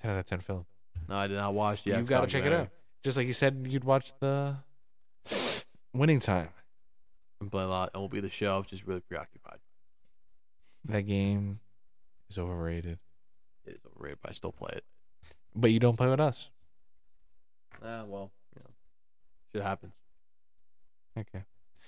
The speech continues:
Speaker 1: Well, Evan, you have anything else to deliver to the people?
Speaker 2: Um, if we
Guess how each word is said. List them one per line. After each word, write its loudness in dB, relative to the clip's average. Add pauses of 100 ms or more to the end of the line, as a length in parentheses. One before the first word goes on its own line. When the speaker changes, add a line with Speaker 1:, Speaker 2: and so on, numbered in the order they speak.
(340)
Speaker 1:
Well, 6
Evan, 2 (600)
you 4
have 8
anything 8
else 8
to 6
deliver 4
to 6
the 8
people? 4 (3250)
Speaker 2:
Um, 4 (760)
if 4 (160)
we 4